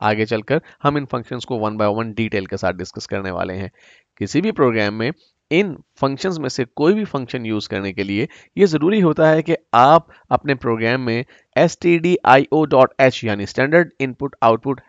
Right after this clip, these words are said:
हेडर फाइल ज़रूर शामिल करें। अगर आप ये हेडर फाइल अपने प्रोग्राम में शामिल नहीं करते तो फिर इन चार फंक्शंस में से कोई फंक्शन भी काम नहीं करेगा। स्टैंडर्ड इनपुट के बाद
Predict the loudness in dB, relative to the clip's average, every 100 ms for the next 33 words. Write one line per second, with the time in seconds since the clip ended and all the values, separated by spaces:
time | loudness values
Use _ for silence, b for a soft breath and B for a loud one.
0 | -2 0 0 0 0 -2 b b 0 2
1 | 2 -2 -6 -6 -8 -10 -10 -16 _ -2
2 | 2 4 2 2 0 0 -2 -2 -2 -2
3 | -4 -4 -2 -4 -4 -4 -4 -4 -4 -2
4 | -2 -4 -4 -8 B B -14 -4 0 0
5 | 0 _ -10 -8 -2 4 4 4 -2 -6
6 | -6 -6 -2 -2 -4 B B -2 -2 -4
7 | -8 -8 -6 -6 -8 -4 -4 -2 -6 -8
8 | -6 -4 -4 -8 -16 -20 _ _ -10 0
9 | 2 2 0 -4 -6 0 6 6